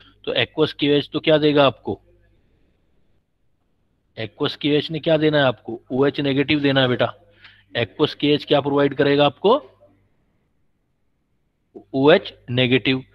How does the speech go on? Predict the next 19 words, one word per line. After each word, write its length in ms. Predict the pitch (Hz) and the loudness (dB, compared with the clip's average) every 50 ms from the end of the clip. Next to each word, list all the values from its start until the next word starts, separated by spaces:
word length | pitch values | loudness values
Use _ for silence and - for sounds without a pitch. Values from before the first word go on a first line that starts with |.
| - - - - _ - | -20 -20 -20 -10 _ -2
अगर 260 | 127 131 143 160 170 | -2 0 2 0 0
ओएच 500 | 156 - 143 143 151 151 151 147 - 143 | 0 -2 -4 0 2 2 2 0 0 -4
negative 500 | 139 135 127 139 135 - 156 151 151 151 - | -6 -4 -4 -4 -2 0 0 -2 0 -2 -2
कहीं 220 | 135 127 139 143 | -2 -2 -2 -2
भी 200 | 139 147 156 165 | -2 -2 -2 -2
अकेले 480 | - 151 120 - - 160 160 165 175 165 | -2 -4 -6 -4 -2 0 2 2 2 0
carbon 380 | 170 156 147 143 143 143 139 | 2 2 2 2 2 0 -2
के 160 | 135 - 160 131 | -4 -4 -6 -4
सीएल 300 | - - 127 135 139 131 | -2 0 2 2 2 2
पर 180 | - 135 135 | 2 2 2
होता 360 | 131 127 123 - 131 131 127 | 2 0 2 2 4 4 4
है, 100 | 127 127 - - _ _ _ _ - - _ _ - | 2 0 -6 -18 _ _ _ _ -20 -20 _ _ -6
तो 80 | 135 | -6
फिर 180 | 123 - 147 143 | -2 0 0 0
वो 180 | 139 139 143 139 | 0 0 -2 -2
तो 120 | - 151 | -4 -4
क्या 200 | - - 151 147 | -2 0 0 0
करता 300 | - 151 143 - - - | 0 -2 -2 -2 -2 -2
था, 280 | - 117 107 87 - | -2 -2 -4 -6 -6